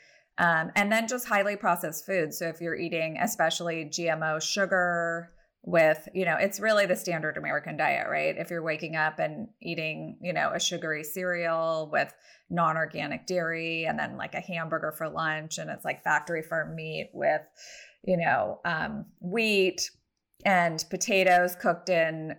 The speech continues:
canola oil or soy oil, you know, you're, you're eating a, um, a sludge of just inflammatory causing foods. And so I think it's a, you know, a really serious problem. And if you look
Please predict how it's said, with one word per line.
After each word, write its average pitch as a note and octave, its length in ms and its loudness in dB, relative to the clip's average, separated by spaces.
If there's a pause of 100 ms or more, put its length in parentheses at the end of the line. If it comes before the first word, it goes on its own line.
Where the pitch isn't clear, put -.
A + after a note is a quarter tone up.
canola F3 440 0
oil E3+ 340 4
or D#3 80 4
soy E3+ 400 0
oil, D#3+ 640 2 (340)
you A3 80 2
know, A3+ 100 8
you're, G3+ 240 6
you're G3 220 2
eating F#3+ 380 0 (100)
a, E3 540 0
um, D#3+ 520 -2 (760)
a F#3 100 6
sludge F#3 640 4
of E3+ 280 4
just E3+ 220 -4
inflammatory D#3+ 1120 -2 (100)
causing D#3 420 2
foods. E3+ 800 -6
And E3+ 240 0
so E3 220 2
I - 140 2
think G#3+ 200 -2
it's G#3+ 160 -2
a, E3+ 280 6 (1120)
you A#3 120 6
know, F#3 180 8
a G3 80 6
really F#3 340 6
serious E3 480 2
problem. D3+ 580 0
And E3 260 -2
if F3 140 -2
you F3+ 140 -2
look F3+ 280 4